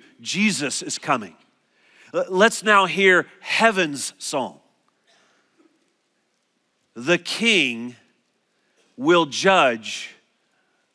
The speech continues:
the wicked. Revelation chapter twenty-two, verse twelve. "Behold, I am coming soon,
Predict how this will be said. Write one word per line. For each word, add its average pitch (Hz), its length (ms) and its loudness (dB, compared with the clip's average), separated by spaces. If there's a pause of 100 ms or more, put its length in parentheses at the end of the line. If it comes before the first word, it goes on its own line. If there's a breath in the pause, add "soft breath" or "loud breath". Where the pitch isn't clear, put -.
(320)
the 123 120 -8
wicked. - 420 -12 (4000)
Revelation 143 500 -2
chapter 151 340 -2
twenty-two, 156 500 -4
verse 135 240 -4
twelve. 131 540 -2 (880 soft breath)
"Behold, 151 840 0 (460 soft breath)
I 160 160 6
am 156 180 -4
coming 180 360 -2
soon, 135 680 -2